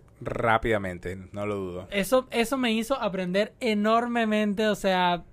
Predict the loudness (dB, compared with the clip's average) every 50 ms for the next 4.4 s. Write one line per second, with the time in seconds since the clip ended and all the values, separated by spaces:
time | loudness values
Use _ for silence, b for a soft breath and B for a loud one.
0 | -20 -20 -20 -20 -20 -10 -6 -4 -4 -4 -4 -2 -2 0 2 2 2 2 2 0
1 | 0 0 0 0 0 -2 -6 -12 b b b b b b -10 -8 -6 -4 -4 -4
2 | -4 -2 -2 -2 -2 -2 0 0 2 2 4 4 2 2 0 -2 -4 -8 -12 -12
3 | -6 -4 -2 -2 -2 -2 -4 -4 -6 -6 -8 -4 0 2 4 4 4 4 2 2
4 | 0 -2 -4 -4 -6 -8 -10 -14